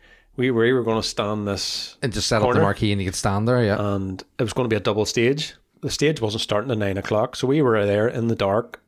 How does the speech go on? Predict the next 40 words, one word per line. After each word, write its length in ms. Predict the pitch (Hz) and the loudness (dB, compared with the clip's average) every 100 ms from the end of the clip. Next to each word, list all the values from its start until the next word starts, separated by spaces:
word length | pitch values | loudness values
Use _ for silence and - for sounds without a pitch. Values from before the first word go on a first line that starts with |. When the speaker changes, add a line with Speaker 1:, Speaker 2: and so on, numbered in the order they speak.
| 120 | -8
Speaker 1:
at 80 | |
half 280 | - 107 104 | -4 -2 -2
four, 240 | - 107 104 | 0 0 2
five 200 | 107 104 | 0 0
o'clock 240 | 98 107 | 0 -4
in 60 | 98 | -2
the 40 | 101 | -4
morning 280 | 104 135 - _ - | -2 -2 -4 _ -6
on 120 | 113 | -4
a 40 | 104 | -2
corner. 460 | 110 104 117 117 _ _ _ _ _ _ _ | 0 2 0 -2 _ _ _ _ _ _ _
The 80 | - | 0
lead 200 | 113 120 | 0 0
cars 260 | 123 120 120 | 0 0 0
came 160 | 123 | -4
through, 220 | 110 127 110 | -2 0 0
helicopters, 800 | 101 110 - 117 120 123 113 - | 0 0 0 -2 0 0 0 -4
and 100 | 110 | -6
I 40 | |
think 180 | 95 127 | -4 -4
about 180 | 117 - | -2 -4
ten 300 | - 160 170 | 0 0 0
cars 340 | - 120 131 | 0 0 0
got 140 | - 147 | -2 -2
through, 200 | 156 151 | -2 0
and 80 | |
then 100 | 117 | 0
the 220 | 110 107 - _ _ _ - | 0 -4 -6 _ _ _ -10
stage 300 | - 127 - | -2 -2 -2
got 120 | - | -8
cancelled. 600 | - - 117 123 160 165 - - | -8 -2 0 2 0 -2 -8 -10
Speaker 2:
Uh-huh. 280 | 92 87 92 - _ _ _ _ _ _ | -6 -2 -4 -6 _ _ _ _ _ _
Speaker 1:
And 120 | 120 | -6
then 140 | 107 107 | -4 -4
the 60 | |
second 640 | 101 - 113 113 127 117 - - | -4 -2 -2 -2 -4 -6 -12 -8
lap 280 | 120 101 - | -2 -2 0
of 60 | 139 | -2
that 180 | 135 | -2
stage 480 | - 143 143 139 - | -2 -2 -2 -2 -12